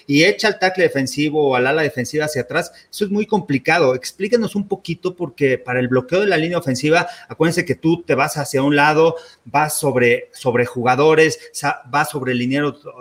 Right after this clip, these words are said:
eh, defensivos que están en tres puntos. Cuéntenos un poquito cómo se le complica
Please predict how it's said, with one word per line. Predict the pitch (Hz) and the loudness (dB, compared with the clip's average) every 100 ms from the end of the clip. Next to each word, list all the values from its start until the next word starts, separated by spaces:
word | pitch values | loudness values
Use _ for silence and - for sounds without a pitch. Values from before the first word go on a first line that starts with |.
| 117 | -6
eh, | 117 113 | -4 -4
defensivos | 123 135 123 139 139 | -2 -2 -2 -2 -2
que | - | -4
están | - 135 | -4 -2
en | 127 | 0
tres | 131 131 | -2 -4
puntos. | - 147 147 180 185 - - | -2 -4 0 -2 -2 -14 -14
Cuéntenos | - 190 202 196 - | -2 -2 0 -4 -4
un | 185 | -4
poquito | 185 - 180 - 185 | -4 -4 -2 -2 0
cómo | 185 | -2
se | - 147 | 0 0
le | 127 | 0
complica | 139 127 - 170 175 165 | -2 -4 0 0 2 0